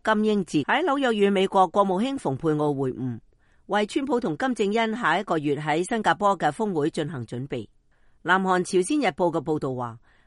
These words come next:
金英哲對美國要求嘅完全、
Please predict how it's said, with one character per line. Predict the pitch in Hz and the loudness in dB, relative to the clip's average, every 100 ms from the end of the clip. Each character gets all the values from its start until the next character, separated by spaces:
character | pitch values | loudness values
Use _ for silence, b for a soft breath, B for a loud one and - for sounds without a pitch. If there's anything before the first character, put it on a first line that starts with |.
| - | -2
金 | 302 | 0
英 | 311 285 | 0 0
哲 | 214 196 | -2 -2
對 | 196 180 | 0 2
美 | 175 | 0
國 | 190 180 | 0 -2
要 | 269 220 | -4 -4
求 | 185 131 | -4 -4
嘅 | 151 139 | -4 -2
完 | 127 | -4
全、 | 127 143 113 | -4 -6 -8